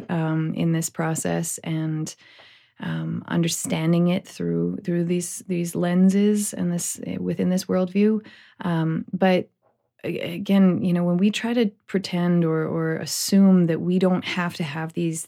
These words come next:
these bookends or these containers on our human experience,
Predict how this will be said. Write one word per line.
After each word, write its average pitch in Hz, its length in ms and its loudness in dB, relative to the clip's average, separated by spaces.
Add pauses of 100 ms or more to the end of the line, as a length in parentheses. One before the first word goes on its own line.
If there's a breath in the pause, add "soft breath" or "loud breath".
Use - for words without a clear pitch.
these 165 200 -4
bookends 165 460 0
or 160 80 -2
these 160 180 -4
containers 170 800 0 (360 loud breath)
on 185 180 4
our 175 140 2
human 170 280 2
experience, 165 720 -2